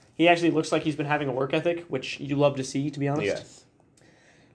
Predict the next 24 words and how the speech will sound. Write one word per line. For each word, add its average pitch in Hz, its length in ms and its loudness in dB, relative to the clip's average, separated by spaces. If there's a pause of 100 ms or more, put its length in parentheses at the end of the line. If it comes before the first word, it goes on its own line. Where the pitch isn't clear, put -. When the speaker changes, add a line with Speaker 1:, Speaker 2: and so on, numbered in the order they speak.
(800)
Speaker 1:
Uh, 143 720 4 (800)
and 147 200 4
if 160 80 2
he 202 80 2
does 226 180 8
get 233 100 2
better, 156 380 2
good 160 140 0
for 185 140 -2
him. 247 280 -4 (120)
Uh, 113 640 -2 (420)
I'm 185 220 4
an 151 40 4
Alex 135 320 4
Smith 139 180 -4
fan, 117 360 -6
but 131 80 0
that's 135 160 -2
'cause 120 140 -4
Speaker 2:
Yeah, 92 80 -2
same. 95 560 -6
Speaker 1:
I'm 123 120 -8
biased. 113 460 0 (880)
Um, 123 640 0